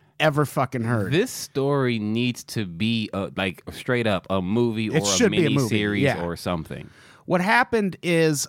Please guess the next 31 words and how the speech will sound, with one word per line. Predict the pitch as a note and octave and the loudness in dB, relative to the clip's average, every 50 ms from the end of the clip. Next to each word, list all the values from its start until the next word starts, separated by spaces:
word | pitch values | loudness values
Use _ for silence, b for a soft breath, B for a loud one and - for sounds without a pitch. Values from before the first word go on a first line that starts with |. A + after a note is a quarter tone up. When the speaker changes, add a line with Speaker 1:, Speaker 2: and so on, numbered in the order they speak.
| - _ _ | -8 _ _
Speaker 1:
I | - E3 F#3 | 0 2 2
was | G3 G3 G3 G3 F#3 F3+ F3 F3 F3 E3+ D#3+ D#3 C#3+ - - - - - - | 2 4 4 4 4 4 4 4 4 4 2 0 -2 -2 -2 -4 -4 -6 -8
researching | C3+ C3+ G2 C3 D#3 G3 A#3+ A#3 - - A3 G#3 G3 F#3 - - G3 F3 D#3 | -12 -10 -4 0 2 2 2 2 2 2 2 2 2 2 0 0 0 0 0
false | - - - E3+ E3+ E3+ E3 - - | -2 0 2 2 2 2 0 -2 -6
flag | - - F3 D#3 C#3+ C#3 C3+ C3 B2 A2+ G#2 - - | -6 -4 0 2 2 4 4 2 2 0 -2 -4 -2
operations, | A2+ - - - A#2+ A2 G2 F#2 E2+ - - - - A1+ - - - - | -2 -2 0 0 0 0 0 -2 -4 -6 -8 -8 -8 -10 -10 -10 -10 -8
Speaker 2:
Mm-hmm. | E2 D#2 D2+ D2+ D2+ D2+ F2 G#2+ C#3+ F3+ | -10 -10 -10 -10 -10 -8 -6 -6 -6 -2
Speaker 1:
which | - B2+ B2+ - - | 0 -2 -2 -2 -2
a | - C3 | -6 -6
false | - - F3 E3+ F3 - - | -2 0 2 2 2 0 -2
flag | - F#3+ E3+ E3 D#3+ D#3 | 0 2 2 2 4 2
operation | D3 C#3+ C#3 D3+ C#3 C#3 C3+ B2+ - - C#3+ B2+ B2 A#2 - | 2 2 0 0 0 2 2 0 0 0 0 0 0 -2 -2
is | B2 C3 A#2+ B2 A#2+ G#2 A#2 | -2 0 0 0 0 0 0
usually | A#2+ B2+ A#2+ C3+ C3+ B2+ | 0 0 0 0 -2 -4
perpetrated | C3 - C#3 A#2+ - - - - C3+ B2+ B2+ A#2 G#2+ | 0 0 -2 -2 -2 -4 -2 -2 0 0 0 0 0
by | A#2 A#2 A#2+ B2 B2+ - - | 0 0 2 2 0 0 -2
a | D#3+ | -2
government, | D3 C3 C3 C3 B2+ B2+ C3 C3 C3 C3 - b b b b b b b b - | 0 2 2 2 4 2 4 2 2 0 -2 b b b b b b b b -4
and | B2+ C3 B2+ C3+ C3+ C3+ C3+ C3 - | 0 0 2 2 4 4 2 2 2
it's | - D3+ C#3+ - - | 0 -2 -2 -2 0
gen-, | - F3 F3+ F#3 E3 C3+ C3+ D3+ | 2 2 2 2 0 -4 -6 0
basically | D3+ G3+ G#3+ G#3 - G#3 - G#3 F#3 | 2 2 2 2 0 0 0 0 2
just | E3 F3+ - G3 | 2 0 0 2
an | E3+ D3+ | 2 4
act | C#3 C#3+ D3 - | 4 2 2 0
of | D#3+ C3 | -4 -4
terror | - - D#3+ C#3+ C#3+ C#3 C3+ B2+ | 0 2 2 4 4 4 2 2
committed | - C#3+ B2+ B2+ B2+ B2+ B2 A2 - - | 0 0 2 2 2 2 0 -2 -2 -2
against | D3 C#3 B2 - D3+ D#3 F3 E3+ - - - - - _ _ _ _ _ | -2 -2 0 0 2 2 2 2 0 -6 -6 -8 -12 _ _ _ _ _
a | - C#3 | -4 -4
country's | - - E3 D3+ C#3 - D#3 C#3+ A#2+ | 0 2 0 0 2 2 2 0 0